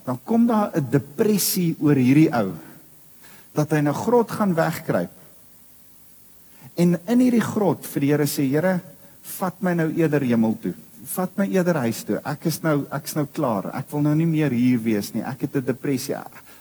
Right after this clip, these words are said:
Hy's in 'n selfmoord depressie toestand as gevolg van 'n teleurstelling, as gevolg van 'n,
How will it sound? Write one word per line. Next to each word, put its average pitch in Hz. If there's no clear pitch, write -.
Hy's 151
in 180
'n 165
selfmoord 160
depressie 135
toestand 120
as 127
gevolg 156
van 143
'n 135
teleurstelling, 113
as -
gevolg 196
van 190
'n, 160